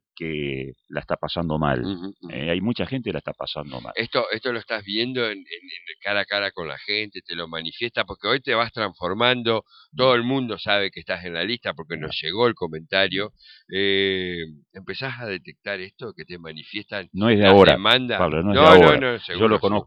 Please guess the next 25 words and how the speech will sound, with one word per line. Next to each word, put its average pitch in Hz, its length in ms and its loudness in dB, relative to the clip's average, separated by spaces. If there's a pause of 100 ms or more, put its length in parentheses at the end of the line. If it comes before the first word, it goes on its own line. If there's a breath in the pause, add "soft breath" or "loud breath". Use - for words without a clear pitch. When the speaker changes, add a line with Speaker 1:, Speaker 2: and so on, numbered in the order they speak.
(120)
Speaker 2:
seguro. 92 60 6
Speaker 1:
a - 20 4
esto, 85 320 -2
Speaker 2:
Ujú. 80 140 -10 (260)
Speaker 1:
eh, 71 120 -20
por 80 200 -6
mi 80 100 0
profesión, 92 720 2
Speaker 2:
Ujú. 95 100 -12 (100)
Speaker 1:
en 78 80 -12
las 78 140 -10
guardias, 80 500 -4
esto 78 180 -12
se 76 120 -10
ve 76 80 -6 (480)
todos 85 240 -4
los 80 120 -8
días. 80 380 -2 (120)
Speaker 2:
Sí, 104 100 -8
sí, - 20 -10
sí, 95 140 -12
seguro. 85 420 -10
Speaker 1:
Esto 82 380 -4
a, 78 160 2
este, 71 640 -4